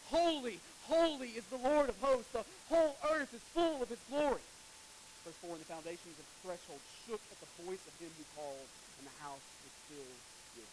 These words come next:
smoke." What'd you dream about last night? Isaiah is given a picture of something much bigger than Isaiah here, right? What's going on? God gives him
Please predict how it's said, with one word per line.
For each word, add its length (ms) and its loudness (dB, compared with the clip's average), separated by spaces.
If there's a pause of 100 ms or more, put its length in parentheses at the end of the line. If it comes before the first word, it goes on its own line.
(320)
smoke." 240 -20 (3000)
What'd 140 -16
you 100 -10
dream 160 -8
about 240 -14
last 160 -16
night? 200 -20 (3500)
Isaiah 320 -2 (640)
is 240 -16
given 160 -8
a 80 -12 (160)
picture 320 -14
of 80 -18
something 320 -16
much 160 -12 (160)
bigger 160 -14
than 80 -14
Isaiah 320 -12
here, 240 -18
right? 160 -12
What's 160 -18
going 80 -10
on? 160 -8 (640)
God 160 -8
gives 160 -12
him 80 -12